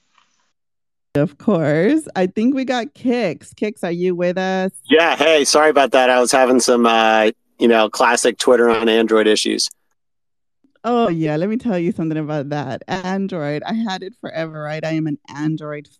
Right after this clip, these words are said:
Speaker 1: fiend. I mean, that is my thing. And most recently, I switched over to Apple just
Speaker 2: I know.
Speaker 1: because of the, uh, just because of the issues that I was having on Spaces. So, I don't know, Kix. You're gonna have to, you're gonna have
Speaker 2: No,
Speaker 1: to
Speaker 2: I'm
Speaker 1: do
Speaker 2: gonna
Speaker 1: your
Speaker 2: have to switch.
Speaker 1: <laughs>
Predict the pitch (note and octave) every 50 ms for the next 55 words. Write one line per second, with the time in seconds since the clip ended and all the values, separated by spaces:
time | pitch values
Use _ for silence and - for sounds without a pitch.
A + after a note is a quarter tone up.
0 | _ _ - G3 G3 F#3+ F3+ D#3 A#2 C3 C#3 B2 C#3 C#3 C#3 D3 D3+ D3+ D3+ D3+
1 | D#3 - - D#3 D3 C#3+ C#3+ - - E3 D3 G#2 - C3+ C3+ - - D3+ D3+ D#3
2 | D#3 D3 D#3 E3 E3 E3+ E3+ - - D#3+ D#3+ E3 - - D#3+ D3+ D#3 D3+ D3 D3
3 | D3 - D3 C#3+ - - - D3 C#3+ C#3 D3 - - - C#3+ C3+ - - D#3+ D#3+
4 | - _ - - _ _ - - C#3+ C3+ D3+ E3+ F3+ E3+ E3+ F3+ F3+ - - -
5 | - F#3 F3+ F#3 E3+ - - - F#3 - E3 D#3+ D#3 D#3+ D#3 D3+ - - - D#3
6 | D3+ D3+ C#3+ - - - - E3 D#3+ D3 _ - - A3+ B3+ A#3+ A#3+ - - -
7 | G3+ - - F#3+ F3+ F3 E3 D#3 D#3+ E3 - - D3+ C#3+ - - D3+ C#3+ - D3+
8 | D3 C#3+ C#3 C#3 C#3+ - D3 C#3+ C#3+ D3 D3 C#3+ D3 D3+ - - - C#3 C3 -
9 | - - G#2+ G2 C#3+ - - D3 C#3+ C3+ - _ _ _ _ _ _ _ - E3
10 | F3+ F#3 F#3 F#3 F3 E3 D#3 - - D3+ D3+ - - E3 D#3+ E3+ F3 F#3 F#3 F3
11 | - - D#3+ D#3+ D#3 D3+ D3+ D3+ D3+ D3 - D#3 D3+ D#3+ E3 E3+ E3+ - F#3+ B2
12 | B2+ B2 A#2+ B2 B2 C3 C3 B2+ C3 C3+ C#3 D#3 - B2+ - - C#3 C3+ C3 A#2+
13 | A#2 - - D#4 C#4+ C#4+ D4 -